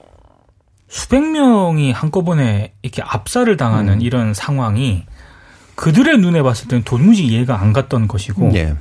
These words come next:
Speaker 1: 그렇다라고 한다면은 이거는 뭔가 구조적인 문제도 있고 정부 책임이 상당히 크다라는 관점에서 일단 보도를 했고요.
Speaker 2: 음.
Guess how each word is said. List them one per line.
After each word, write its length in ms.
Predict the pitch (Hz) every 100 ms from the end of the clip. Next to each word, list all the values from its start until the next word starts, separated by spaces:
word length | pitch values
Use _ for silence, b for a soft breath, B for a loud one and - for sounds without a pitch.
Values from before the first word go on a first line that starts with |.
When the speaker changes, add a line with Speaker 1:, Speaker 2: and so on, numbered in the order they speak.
| -
Speaker 1:
그렇다라고 640 | 139 165 - 156 127 156
한다면은 480 | 151 143 131 127 135
이거는 460 | 120 147 160 131
뭔가 540 | 110 123 240 262 247 185
구조적인 480 | - 131 185 151 135
문제도 340 | 104 98 101
있고 380 | 95 - 98 95 b b b b b b _
정부 600 | - 160 214 240 247 240
책임이 300 | 214 - 208
상당히 400 | 175 151 160 139
크다라는 640 | - - - 180 147 208
관점에서 560 | 220 147 151 202 151 143
일단 420 | 123 113 123 113
보도를 400 | 101 123 139 120
했고요. 380 | 107 - 113 107 135
Speaker 2:
음. 360 | 95 71 110